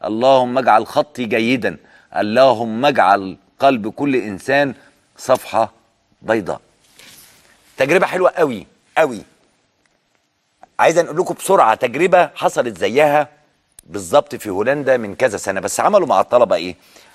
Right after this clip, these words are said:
عملوا لهم كتاب وقالوا لهم: "ليس كل الأحلام قصائد". في خمسة وسبعين قصيدة الأطفال تقريبا كانوا في نفس السن اتجمعوا في كتاب تحت رعاية اليونسكو.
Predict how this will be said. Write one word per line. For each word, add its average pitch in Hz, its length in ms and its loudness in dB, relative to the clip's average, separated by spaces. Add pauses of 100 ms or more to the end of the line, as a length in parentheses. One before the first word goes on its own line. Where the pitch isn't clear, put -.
(160)
عملوا 139 340 4
لهم 196 280 0
كتاب 120 440 0
وقالوا 117 300 2
لهم: 151 340 0 (260)
"ليس 131 300 0
كل 131 300 -6
الأحلام 123 500 -2
قصائد". - 520 -6
في 170 140 -4
خمسة 175 360 -2
وسبعين 117 400 -8
قصيدة 143 400 -4
الأطفال - 420 -4
تقريبا 135 420 0 (260)
كانوا 107 200 -2
في - 140 -2
نفس 147 160 -4
السن 147 420 -4 (300)
اتجمعوا 117 460 2
في 113 100 -8
كتاب - 320 -2
تحت - 260 -4
رعاية 117 380 0
اليونسكو. 120 560 -4